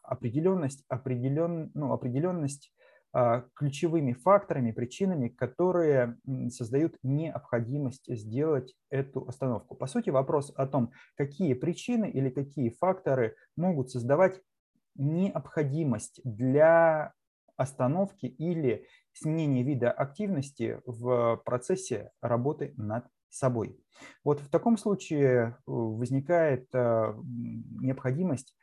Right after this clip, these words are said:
задуматься, а действительно, какие причины могут быть основанием для того, чтобы сменить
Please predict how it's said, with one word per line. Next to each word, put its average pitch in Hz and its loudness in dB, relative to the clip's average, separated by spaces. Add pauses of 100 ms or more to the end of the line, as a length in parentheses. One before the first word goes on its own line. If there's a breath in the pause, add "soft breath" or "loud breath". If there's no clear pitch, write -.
(220 soft breath)
задуматься, 143 0
а 110 -4
действительно, 123 -8
какие 143 -4
причины 139 -2
могут 127 0
быть 139 -2
основанием 127 0
для 120 0
того, 113 -4
чтобы 113 -12
сменить 175 -4